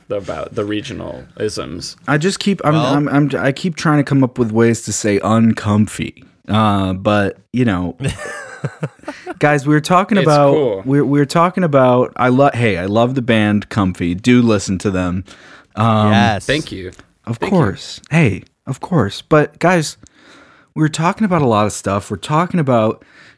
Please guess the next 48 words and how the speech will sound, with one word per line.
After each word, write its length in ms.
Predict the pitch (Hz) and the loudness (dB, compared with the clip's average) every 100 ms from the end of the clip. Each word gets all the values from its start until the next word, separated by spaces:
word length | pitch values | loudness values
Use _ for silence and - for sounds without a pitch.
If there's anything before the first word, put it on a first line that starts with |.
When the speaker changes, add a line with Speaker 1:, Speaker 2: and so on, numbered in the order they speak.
| _ | _
Speaker 2:
drinking 500 | - 120 131 131 110 | -2 2 2 2 -2
laws, 520 | 98 85 78 85 90 - | 0 -2 -2 -4 -6 -2
right? 320 | 101 104 123 | 0 2 0
And 160 | 107 117 | 0 0
I'm 280 | 123 123 120 | 2 2 2
looking 340 | 143 - 180 | 0 0 0
at 120 | 147 | 2
this 180 | 139 120 | 0 -2
can 500 | - 123 123 110 101 | 0 2 2 2 0
that 160 | 95 90 | -2 -2
we're 160 | 104 | -4
drinking 440 | 92 107 110 104 98 | -4 -4 -4 -4 -8
today, 320 | 101 87 92 | -6 -6 -6
and 80 | 98 | -4
I'm 120 | 107 | -6
saying 280 | - 139 139 | -2 0 2
to 60 | |
myself, 460 | 123 123 135 123 - | 0 0 -2 -6 -4
"What 80 | 190 | -6
does 120 | 254 | -4
that 180 | 277 277 | -2 -4
say 240 | - 175 165 | -4 -2 0
in 80 | 151 | 0
the 60 | 117 | 0
bottom 320 | 131 147 156 | 0 0 0
of 100 | 127 | -2
the, 140 | 107 - - - - _ | -2 -6 -20 -20 -20 _
what 80 | 392 | 0
does 100 | 349 | 2
that 160 | 349 320 | 2 0
say 220 | - 320 | 0 2
in 100 | 302 | 4
the 80 | 233 | 2
bottom 480 | - 262 311 226 220 | 2 0 4 4 4
right 180 | 269 277 | 2 2
of 80 | |
the 80 | 240 | -2
freaking, 540 | - - 254 247 180 - - - - _ | -4 -6 -4 -2 -4 -4 -20 -20 -20 _
what 100 | 302 | -4
does 140 | 320 | -2
that 160 | 262 277 | 0 0
say?" 220 | - 269 | 0 2
Speaker 3:
What 60 | 269 | 2
Speaker 2:
It 80 | - | 2
says, 220 | 226 180 | 0 0
Speaker 3:
the? 100 | 80 - - - | -6 -14 -20 -20
Speaker 2:
"First 480 | - - 175 233 - | -6 0 2 2 2
beer 460 | 127 110 107 117 | 2 4 4 0